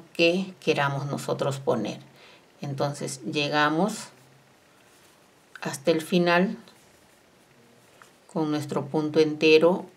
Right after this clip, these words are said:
o si quieren la cadena, o sea, el,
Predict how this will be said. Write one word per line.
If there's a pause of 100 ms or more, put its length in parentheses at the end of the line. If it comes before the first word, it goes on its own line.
(280)
o
si
quieren (200)
la
cadena,
o
sea,
el,